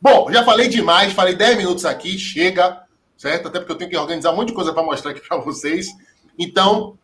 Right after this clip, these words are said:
começando com Ivan Marques, né, que hoje tem que sair mais cedo, vou começar com ele. Ivan Marques, Copa América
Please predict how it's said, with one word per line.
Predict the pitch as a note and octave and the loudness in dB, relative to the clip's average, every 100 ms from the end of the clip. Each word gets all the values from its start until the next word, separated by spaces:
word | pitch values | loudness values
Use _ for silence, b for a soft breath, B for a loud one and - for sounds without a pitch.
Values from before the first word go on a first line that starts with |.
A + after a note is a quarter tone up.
| b _ | b _
começando | G#3 G#3+ G3+ G3 G3+ G#3+ - | 2 4 2 2 2 0 -2
com | G3+ G3 A3+ C4 - _ _ _ _ _ _ _ _ _ | 2 4 4 0 -8 _ _ _ _ _ _ _ _ _
Ivan | F#3 E3 C3+ | -6 -2 0
Marques, | A#2+ - | -2 -6
né, | C3+ | -10
que | C#3 | -8
hoje | C#3 | -10
tem | C3 | -10
que | C3 | -10
sair | A#2 | -6
mais | A#2 B2+ | -4 -2
cedo, | - F3 C#3 | 0 -2 -2
vou | B2+ | -6
começar | B2 A2 A#2+ | -4 -4 -4
com | A2+ A2+ | -6 -8
ele. | G2 - b b b | -8 -16 b b b
Ivan | G#3 G3+ | 2 4
Marques, | D#3 B2 - - - - - - - - | 4 0 -4 -8 -8 -12 -14 -16 -16 0
Copa | A3 F#3+ D3 | 2 2 0
América | A2 A#2 A#2+ A2+ - F#2+ | 0 -2 -4 -6 -10 -16